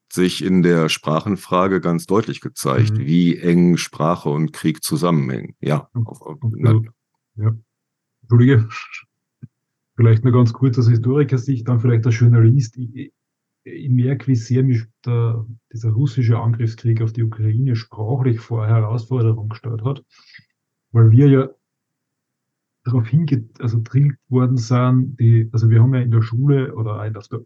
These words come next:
Speaker 2: Uni nur die russischen Bezeichnungen gelernt. Für Kiew statt Kiew, für, äh, natürlich war es Charkow, es war nicht, gut, Lemberg war Lemberg für die Österreicher, da, äh, kann man schon froh sein, wenn irgendwer Lw-,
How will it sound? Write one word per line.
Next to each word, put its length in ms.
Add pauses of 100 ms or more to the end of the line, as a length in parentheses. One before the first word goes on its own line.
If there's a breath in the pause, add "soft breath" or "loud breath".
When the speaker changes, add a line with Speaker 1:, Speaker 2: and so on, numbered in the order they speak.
Speaker 2:
Uni 180
nur 160
die 100
russischen 420
Bezeichnungen 640
gelernt. 360
Für 160
Kiew 380
statt 380
Kiew, 380
für, 840
äh, 40
natürlich 300
war 100
es 100
Charkow, 580
es 160
war 180
nicht, 220
gut, 200 (360 loud breath)
Lemberg 460
war 80
Lemberg 400
für 80
die 80
Österreicher, 640
da, 380 (160)
äh, 340
kann 160
man 80
schon 140
froh 200
sein, 240
wenn 120
irgendwer 300
Lw-, 220